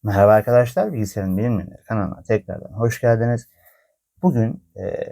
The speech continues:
YouTube eğitim serileriyle ilgili, e, bir videomuz olacak. Yeni bir özellik, e, çıkartmış YouTube.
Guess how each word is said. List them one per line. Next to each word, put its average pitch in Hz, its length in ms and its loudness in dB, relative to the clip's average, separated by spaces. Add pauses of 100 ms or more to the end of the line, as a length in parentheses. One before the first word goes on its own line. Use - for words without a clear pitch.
(160)
YouTube 123 360 -6 (100)
eğitim 123 340 -4
serileriyle 101 640 -2
ilgili, 117 520 -4 (560)
e, 78 280 -8
bir 120 100 -2
videomuz 151 400 4
olacak. 151 680 0
Yeni 123 320 0
bir - 260 -12 (160)
özellik, 107 680 -4 (220)
e, 80 300 -12 (2250)
çıkartmış 139 640 0
YouTube. 135 360 -4